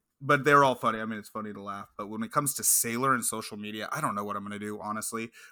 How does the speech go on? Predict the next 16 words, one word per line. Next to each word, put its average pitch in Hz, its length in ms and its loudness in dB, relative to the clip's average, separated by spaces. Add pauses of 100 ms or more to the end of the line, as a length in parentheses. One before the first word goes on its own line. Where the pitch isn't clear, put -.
(120)
Um, 104 540 2
you 110 100 -6
know, 104 100 -4
my 110 160 2
main 107 240 -4
concern 104 440 -6
from 104 200 -8
her, 104 400 -6 (340)
for 101 160 -4
her 117 320 4 (400)
is, 104 760 -4 (760)
you 113 80 -10
know, 95 220 -10 (440)
I'll 135 180 0
let 151 180 4 (100)
her 120 280 4